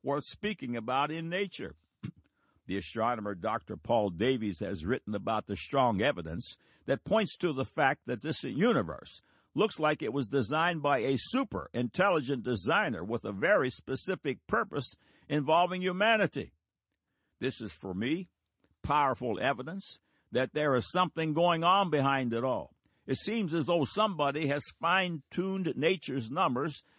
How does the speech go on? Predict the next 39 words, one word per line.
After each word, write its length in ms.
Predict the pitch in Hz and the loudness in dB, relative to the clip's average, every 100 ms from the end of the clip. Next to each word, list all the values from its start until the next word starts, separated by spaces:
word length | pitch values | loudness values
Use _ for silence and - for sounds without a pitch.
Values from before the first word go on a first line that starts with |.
| _ - | _ -2
to 100 | 139 | 0
make 300 | 151 196 - | 2 2 0
the 160 | 151 | 0
universe. 560 | 160 233 156 104 73 - | 2 2 2 0 -4 -6
The 120 | 143 | -4
impression 460 | 131 - 214 - 156 | -2 0 0 0 -2
of 140 | 131 | 0
design 580 | 131 107 202 226 180 175 | 0 2 2 4 2 2
is 140 | 160 185 | -2 0
overwhelming. 800 | 254 214 180 175 285 247 131 - _ _ _ _ | 2 2 2 2 2 2 0 -8 _ _ _ _
End 220 | - 78 | -14 -14
of 100 | - _ | -14 _
quote. 300 | 92 92 78 _ _ _ _ _ _ _ _ _ _ _ _ _ _ _ _ _ _ - | -4 -4 -6 _ _ _ _ _ _ _ _ _ _ _ _ _ _ _ _ _ _ -4
"The 140 | 151 | 0
earth 280 | 165 202 151 | 4 4 2
is 180 | 127 - | 0 0
special 560 | - 156 156 - 120 110 | -2 0 0 0 -2 0
in 140 | 104 | 0
the 100 | 95 | 0
universe, 720 | 107 123 98 82 85 107 - | 2 2 0 -4 -4 -6 -6
and 240 | 95 92 95 | -6 -4 -2
man, 340 | 120 110 120 | 0 0 0
who 220 | 95 104 | 0 0
is 180 | 95 85 | 0 -2
made 240 | 98 113 | -2 -2
in 140 | 104 95 | -2 -2
the 200 | 90 85 | -4 -4
image 260 | 113 101 92 | -2 -4 -4
and 140 | 90 | -6
likeness 480 | 98 110 - 95 - | -4 -4 -6 -10 -8
of 180 | 90 76 | -10 -8
God, 320 | 117 135 101 | -2 -2 -2
is 160 | 101 - | -2 -4
special 600 | - 147 - 117 139 - _ - | 0 -2 -2 -4 -6 -8 _ -6
amongst 400 | 123 131 135 - | -2 0 -2 -2
all 280 | 127 139 123 | 0 2 0
of 120 | 101 | -4
God's 340 | 104 104 92 | -4 -4 -6
creatures." 640 | - - 220 - - - - | -10 -10 -10 -10 -14 -20 -20